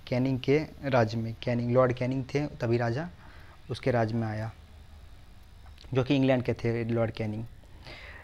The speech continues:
इसके तहत ब्रिटिश ईस्ट इंडिया कंपनी का गवर्नर जनरल समाप्त कर दिया गया।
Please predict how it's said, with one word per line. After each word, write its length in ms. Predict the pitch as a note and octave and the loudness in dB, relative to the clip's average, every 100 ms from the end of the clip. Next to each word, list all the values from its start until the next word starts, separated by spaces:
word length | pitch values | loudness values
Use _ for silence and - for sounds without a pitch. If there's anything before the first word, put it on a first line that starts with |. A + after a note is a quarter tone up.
| - | -6
इसके 280 | C#3 - E3 | -4 2 2
तहत 480 | D3+ C#3+ D3 - D3+ | 2 0 -2 0 0
ब्रिटिश 560 | C#3 B2+ C3 D3+ D3 - | 2 2 0 0 -4 -4
ईस्ट 280 | C3+ - | -6 -4
इंडिया 260 | C#3+ C3+ C#3 | -2 0 0
कंपनी 560 | - C3+ A#2+ C#3 D3 C#3 | -2 -4 0 0 0 -2
का 200 | C3+ C3 | -2 0
गवर्नर 440 | C3 B2+ C3 C#3+ | 0 0 0 0
जनरल 260 | C3 C3 C3 | 2 0 0
समाप्त 360 | B2+ B2+ - | -2 -4 -4
कर 140 | - A#2+ | -2 0
दिया 220 | B2+ B2+ | 2 2
गया। 260 | C3 C#3+ | 0 -2